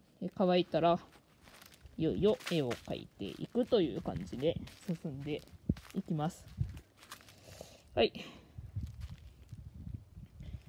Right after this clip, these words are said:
で、これでね、えー、ペンキ塗りまでの工程はこれ二台、二脚いっぺんにね、やってしまいましたので、まあ、次からが、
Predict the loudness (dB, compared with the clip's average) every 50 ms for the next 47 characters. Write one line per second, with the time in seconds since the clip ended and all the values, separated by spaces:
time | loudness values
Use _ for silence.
0 | -14 -14 -14 -16 -20 -20 _ _ _ _ _ -20 -20 -18 -18 -18 -16 -16 -18 -20
1 | -20 -20 _ _ -10 -8 -8 -2 2 4 4 6 6 6 6 6 6 4 2 2
2 | 2 0 0 2 2 2 2 2 0 2 4 6 6 6 6 6 4 4 4 4
3 | 4 2 0 -4 -8 -10 -8 -6 -6 -2 -2 -2 -2 0 0 0 0 0 0 0
4 | 2 4 6 6 6 6 6 2 -2 -10 -20 -20 -20 -20 -20 _ _ _ _ _
5 | -20 -20 -20 -20 -20 -20 -20 -20 -20 _ -20 _ -20 -2 2 2 6 6 6 6
6 | 6 4 2 0 2 0 -4 -8 -2 _ 0 2 2 2 0 0 -2 0 0 -2
7 | -2 -2 -4 -6 -2 0 0 0 0 -2 -2 -4 -6 -8 -6 -6 -4 -4 2 4
8 | 6 8 8 6 4 -2 -14 -20 _ -20 -20 -20 -20 -20 -18 -18 -18 -20 -14 -4
9 | -2 -2 -2 -2 -2 0 2 4 4 4 6 8 8 10 12 12 10 10 12 12
10 | 12 12